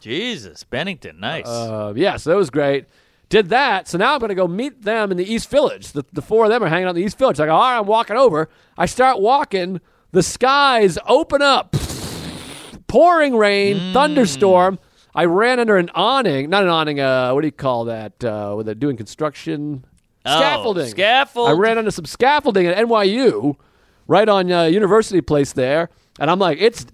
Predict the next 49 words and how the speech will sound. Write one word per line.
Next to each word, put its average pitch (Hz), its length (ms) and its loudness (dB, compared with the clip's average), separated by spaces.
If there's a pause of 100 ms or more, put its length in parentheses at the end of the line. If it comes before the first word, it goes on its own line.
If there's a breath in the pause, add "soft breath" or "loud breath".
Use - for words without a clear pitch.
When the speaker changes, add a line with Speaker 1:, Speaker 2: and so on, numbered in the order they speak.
(120)
Speaker 2:
downpour. 175 760 -2
Speaker 1:
Wow, 135 460 0
cats 165 340 -4
and 151 120 -12
dogs. 165 600 -2
Speaker 2:
Even 285 280 4
an 233 180 2
Uber, 226 600 4
like, 165 160 0
just 226 160 0
to 180 80 -2
get 180 240 2
in 233 80 2
the 226 80 -4
Uber 240 380 4
would, 165 280 0
like, 127 160 -2
just 160 180 -10
soak 320 460 -2
you. 123 280 -4
And 110 100 -4
then - 80 2
my - 280 2
Speaker 1:
Wow. 294 100 4
Speaker 2:
Uber 285 140 4
was, 165 120 2
like, 143 180 -4
ten 208 180 0
minutes 202 220 -2
away, 170 280 2
but 156 100 2
it 131 40 2
ended 170 180 4
up 131 40 -2
being 151 160 0
like, 123 180 -4
oh, 147 120 2
it 135 100 -4
canceled 175 420 -2
on 101 200 -8
me. 117 180 -10
Speaker 1:
Right, 123 340 0
'cause 117 160 -10
everybody 160 280 -2
wants 127 260 -6
one 117 140 -6
in 110 60 -12
the 104 80 -12
rain. 120 360 -6